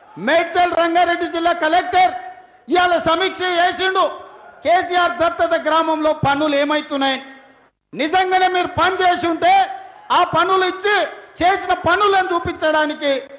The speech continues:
ఇవాళ నువ్వు మూడు చింతల పల్లికి పంపించేది ఉండే. మీకందరికీ తెలుసు, రాత్రి నేను ఈ వేదిక దగ్గర పండుకోలే. నేను ఏదైతే చెప్పినో, నేను చెప్పింది నిజమని నేను నమ్మాలి, ఆ తర్వాత నిజమని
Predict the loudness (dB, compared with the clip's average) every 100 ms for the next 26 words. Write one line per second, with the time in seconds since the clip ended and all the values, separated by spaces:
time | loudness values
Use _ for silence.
0 | -20 -20 _ -10 -2 0 2 2 -2 -4
1 | -14 -20 -8 -4 -4 -4 -6 -8 -8 -6
2 | -6 -6 -6 -6 -8 -10 -10 -8 -6 -8
3 | -8 -12 -20 -20 _ _ _ -8 -4 -2
4 | 0 0 0 0 0 0 0 0 0 -2
5 | -10 -20 -20 _ _ _ -6 0 0 0
6 | -2 -2 -2 -2 0 0 0 -2 -2 -2
7 | -2 -2 -4 -2 -2 -2 -8 -20 -20 -20
8 | _ _ _ _ _ _ _ _ _ _
9 | _ -6 -2 2 2 2 0 -2 -6 -6
10 | -6 -4 2 2 2 -4 -16 -20 -20 _
11 | _ _ -8 -2 0 0 -2 -2 -4 -2
12 | -2 -2 -2 -2 -2 -2 -2 -2 -2 -2
13 | -2 -4 -10 -20 -20 -18 -4 -4 -2 -2
14 | 0 0 -2 -6 -6 -4 -2 -2